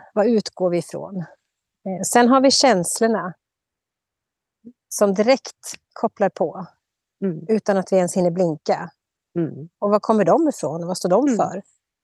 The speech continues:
Speaker 2: Mm.
Speaker 1: Och så ska vi s-, någonstans i det här, liksom, virrvarret, eh, hitta någon rimlig förklaring eller ett sätt att hantera saker på, eller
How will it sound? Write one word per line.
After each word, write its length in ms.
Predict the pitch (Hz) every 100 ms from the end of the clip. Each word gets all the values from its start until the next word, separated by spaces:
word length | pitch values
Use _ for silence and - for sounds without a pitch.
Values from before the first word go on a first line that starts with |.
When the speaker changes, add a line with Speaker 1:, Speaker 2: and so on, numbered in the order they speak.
| -
Speaker 2:
Mm. 180 | 254 240 _ _ _ - _ _
Speaker 1:
Och 100 | 226
så 80 | 247
ska 140 | -
vi 60 | 277
s-, 300 | - - -
någonstans 760 | 233 262 349 - 220 185 185 202
i 160 | 202
det 100 | 202
här, 340 | 196 170 175 170
liksom, 320 | 170 - 170
virrvarret, 600 | 180 165 160 160 156 160 _ - - _ _ _ _ _ _ _ _ _
eh, 220 | 185 170 170
hitta 380 | 202 - - 175
någon 380 | 165 156 165 165 _ _ _ _ _ _ _ _ _ _ _ _ _ -
rimlig 480 | 180 208 165 170 160
förklaring 760 | 180 - 170 170 165 170 170
eller 280 | 170 170 170
ett 240 | 175 165
sätt 460 | - - 165 - -
att 80 | 175
hantera 680 | 170 165 170 165 170 165
saker 480 | 160 170 160 - 170
på, 400 | - 160 151 156
eller 440 | 160 165 165 165